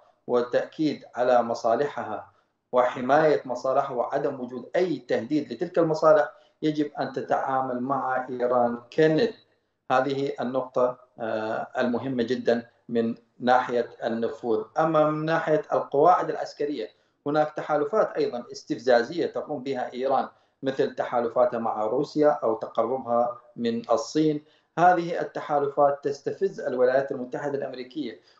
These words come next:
وتجعل قدرة الولايات المتحدة الأمريكية على، آه، استمرار وجودها بقواعد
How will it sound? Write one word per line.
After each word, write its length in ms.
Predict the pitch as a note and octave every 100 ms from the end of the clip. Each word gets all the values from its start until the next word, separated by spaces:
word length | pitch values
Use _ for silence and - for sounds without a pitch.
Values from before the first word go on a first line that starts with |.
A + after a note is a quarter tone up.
| -
وتجعل 540 | B2 B2+ F#3 D#3 A#2+ A2
قدرة 440 | - F#3+ D3+ C#3
الولايات 420 | C3+ B2 B2+ C#3+ D3
المتحدة 420 | C#3 D#3 D3 C3+
الأمريكية 520 | C3 B2 B2 D3 B2+
على، 480 | - C3+ C3+ A#2+ A2+ - _ _ -
آه، 440 | B2 A#2+ A#2 - B2+
استمرار 600 | - C3+ B2 C#3+ D3 B2
وجودها 440 | A#2 C#3 D#3 C3
بقواعد 840 | A#2 G#2+ - A#2+ C#3 D3 C3 A2